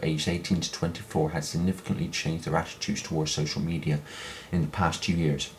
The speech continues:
Whereas sixty-six percent of this demographic agreed with the statement, "Social media is important to me," in twenty sixteen, only fifty-seven percent make this claim in twenty eighteen.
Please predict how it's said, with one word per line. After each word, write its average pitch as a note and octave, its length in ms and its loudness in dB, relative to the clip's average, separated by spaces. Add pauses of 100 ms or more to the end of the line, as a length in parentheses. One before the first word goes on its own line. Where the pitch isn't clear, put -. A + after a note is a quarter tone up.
(440)
Whereas G#2+ 300 8
sixty-six - 600 2
percent - 320 2
of E2 80 0
this F2 160 0
demographic E2+ 640 0
agreed F2+ 400 2
with - 80 0
the - 80 -6
statement, - 600 0
"Social E2+ 320 2
media E2 320 2
is D2 160 0
important D#2 500 2
to - 100 -4
me," D2+ 180 2 (480)
in F#2 140 4
twenty - 240 2
sixteen, F#2 580 4 (240)
only F2+ 160 6
fifty-seven G2+ 460 6
percent - 380 4 (140)
make F#2+ 300 6
this - 160 2
claim F2 300 2
in E2+ 80 0
twenty F2+ 280 4
eighteen. D2+ 440 2